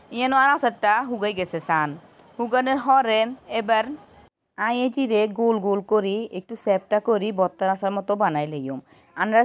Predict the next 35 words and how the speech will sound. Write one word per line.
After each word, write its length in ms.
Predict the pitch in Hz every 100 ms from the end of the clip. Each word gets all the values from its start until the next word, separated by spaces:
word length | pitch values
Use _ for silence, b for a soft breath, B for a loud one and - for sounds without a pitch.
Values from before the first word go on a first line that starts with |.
| 254
চাইলে 200 | 247 240
একবারে 240 | 220 208 202 196
গোল 100 | 202
গোল 100 | 180 175
করিও 200 | 190 208
বানাইতে 240 | 202 180 156
পারবেন, 220 | 170 160 156
কিন্তু 180 | 190 185 180
আই 60 | 196
এটিরে 220 | 196 208 202
একটু 200 | _ 190 240 b b _
গোল 300 | 185 214 220
করে 240 | 202 202 220
একটু 160 | 220 220
চ্যাপ্টা 260 | 214 190 170
চ্যাপ্টা 260 | 185 190
করে 260 | 190 196 220 277
বানাইম। 520 | 190 170 147 139 135 135 -
আনারা 260 | 196 208 240
আপনাকে 260 | 220 202 226
ইচ্ছে 200 | - 202
মতো 280 | 202 196 190 285 -
size 220 | 180 160 151
দিয়ে 120 | 170
বানাইবেন। 420 | 175 160 131 135 131 147 _
প্রায় 180 | 220 226
তেজপাতাটি 540 | - 247 233 214 208 233 233
হালাই 220 | 185 185 175
দিয়ে 220 | 170 175 208 - 175 170
আর 120 | 208 196
গোল 140 | 202 196
গোল 140 | 175 180 -
করে 220 | 190 190 180
একটু 160 | 156 208
চ্যাপ্টা 340 | 196 160 165